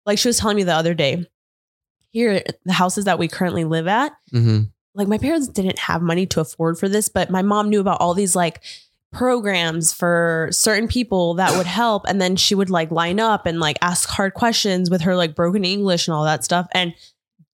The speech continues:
Speaker 1: you know, really aspire to more.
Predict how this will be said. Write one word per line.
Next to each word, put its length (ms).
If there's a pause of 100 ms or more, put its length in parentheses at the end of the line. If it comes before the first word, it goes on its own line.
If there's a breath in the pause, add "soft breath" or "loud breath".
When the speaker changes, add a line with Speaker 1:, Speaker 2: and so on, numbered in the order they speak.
(360)
Speaker 1:
you 160
know, 400
really 560
aspire 800
to 120
more. 540